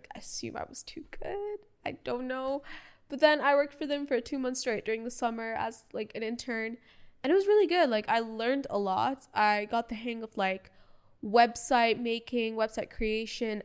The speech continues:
apps, and, like, working, just working for an organization in general, 'cause that was the first time I was working for, like, an entire organization,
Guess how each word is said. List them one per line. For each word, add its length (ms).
apps, 680
and, 280
like, 360
working, 340
just 160
working 280
for 200
an 180
organization 640
in 80
general, 300
'cause 100
that 80
was 140
the 80
first 260
time 120
I 60
was 180
working 360
for, 160
like, 160
an 80
entire 460
organization, 840